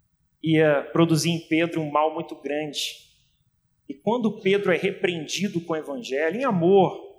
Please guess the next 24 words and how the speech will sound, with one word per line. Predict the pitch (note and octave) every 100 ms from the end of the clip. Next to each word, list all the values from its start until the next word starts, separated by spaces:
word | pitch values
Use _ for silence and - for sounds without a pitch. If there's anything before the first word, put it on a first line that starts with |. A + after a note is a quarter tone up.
| _
Paulo | D#3+ G3 G#3
respre-, | F#3+ F#3 E3+ E3+
repreendeu | D3 D#3 D#3+ E3 D3 D3
ele | E3+ G3
em |
amor, | G#3+ D#3+ C#3 D#3+ D3+ D#3
não | C3 D3+
era | G#3 A3
para | A3 G#3+
feri-lo | A#3 F#3 G3+ F#3
não, | C#3+ C3+
era | B2+ A#2+ - - _
em | D3 G3+
amor, | G3+ D3 D3+ D3 - - - _
porque | F3+ - G3
ele | F#3+
sabia | G3+ F3 F#3+ F#3+
que | F#3+
se | F3 G3+ -
Pedro | - G#3+ G3+ A#2 - - _ _ _ _ _ _
não | C3+ D#3 F#3+ E3+ - - - _ -
corrigisse | E3+ D#3+ C#3+ - G3+ G#3 - C#3 - _ -
esse | D3 E3 -
entendimento | D3 D3 C#3+ C3 C#3 C#3+